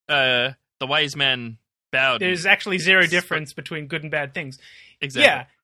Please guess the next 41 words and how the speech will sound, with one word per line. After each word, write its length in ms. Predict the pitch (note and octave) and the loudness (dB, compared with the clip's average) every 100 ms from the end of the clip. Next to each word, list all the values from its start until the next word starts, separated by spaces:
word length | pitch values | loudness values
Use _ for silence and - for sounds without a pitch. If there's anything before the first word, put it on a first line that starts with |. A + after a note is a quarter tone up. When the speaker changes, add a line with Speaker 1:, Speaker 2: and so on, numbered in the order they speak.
| _ _ _ _ _ - | _ _ _ _ _ -8
Speaker 2:
Uh, 160 | B3+ C4 _ - | -8 -10 _ -2
I 140 | G4+ A#4+ | 0 0
think 180 | G#4+ F4+ | -2 -4
that 60 | |
you 120 | D4+ D4+ | -6 -2
guys 200 | C#4 A#3+ | -2 0
might 200 | C4+ B3 | -4 -4
just 200 | B3 A#3 | -8 -8
be 80 | |
a 60 | C4 | -8
little 200 | A#3+ B3 | -8 -6
bit 260 | A3+ F3+ - | -4 -4 -2
biased 680 | B3+ D4+ E3 D#3+ - - - _ _ _ | -2 -2 -4 -6 -8 -14 -16 _ _ _
because 280 | A3 - A3 | -10 -8 -4
I'm 260 | B3 A#3+ G3+ | -2 -2 0
jumping 240 | A3 B3 | 0 0
Speaker 1:
Against 200 | B3+ G3 | -2 -2
Speaker 2:
directly 480 | G3 A#3+ D4 C4+ B3 | 0 0 0 -4 -2
into 240 | B3+ C4 B3+ | 0 0 -4
the 160 | A#3 | -6
industry 400 | B3 A#3+ A#3 B3 | -6 -6 -6 -4
Speaker 1:
evil 200 | A#3+ A3 | -4 -2
Speaker 2:
that 60 | A3 | -2
is 160 | A3+ F3+ | -2 -2
Speaker 1:
people 220 | E3+ E3+ | -2 -4
and 120 | F3 | -6
corruption. 440 | - F3+ F#3+ - - - - - | -6 -6 -6 -12 -16 -20 -20 -20
Speaker 2:
<laughs> 380 | _ - _ - | _ -20 _ -4
that 160 | A3 | -2
is 180 | A3 G3+ G#3+ | -2 -6 0
actively 420 | G#3+ A#3+ A#3+ A#3 | 0 0 -4 -6
destroying 460 | A3 A3 A#3+ A3+ A3 | -4 -6 -6 -6 -8
the 60 | |
planet 400 | F#3+ B3 A#3+ A#3 _ _ _ | -6 -6 -6 -8 _ _ _
at 80 | G3+ | -8
a 40 | G#3+ | -4
rate 160 | A#3+ | -4
of 80 | A3 | -4
knots 260 | C4 D4+ D3 | -8 -12 -12
right 160 | C3 | -12
now. 180 | C3 | -14